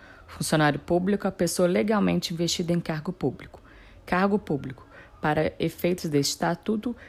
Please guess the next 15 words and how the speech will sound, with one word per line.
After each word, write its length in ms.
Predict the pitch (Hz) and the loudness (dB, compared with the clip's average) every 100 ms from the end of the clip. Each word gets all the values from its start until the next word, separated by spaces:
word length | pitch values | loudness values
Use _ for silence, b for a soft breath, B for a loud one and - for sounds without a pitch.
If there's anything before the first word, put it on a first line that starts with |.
| B B | B B
é 160 | - 175 | 4 4
o 80 | |
criado 520 | 180 196 185 180 175 165 | 4 0 2 4 2 0
por 240 | 151 147 | 0 2
lei, 340 | 139 151 208 - B B B | 4 4 2 -6 B B B
em 100 | 185 | 6
número 320 | 185 185 160 | 6 6 4
certo, 560 | 143 - 151 156 - 202 B B B | 2 2 2 2 -2 -12 B B B
com 120 | 185 | 4
denominação 680 | 180 175 175 165 151 - 139 | 6 6 4 2 0 0 -2
própria 440 | - 151 165 214 - | 2 4 4 0 -4
e 80 | 214 | -4
pago 340 | - 190 185 | 0 2 2
pelos 280 | - 180 180 | 2 2 2
cofres 380 | - 170 180 | 0 -2 -2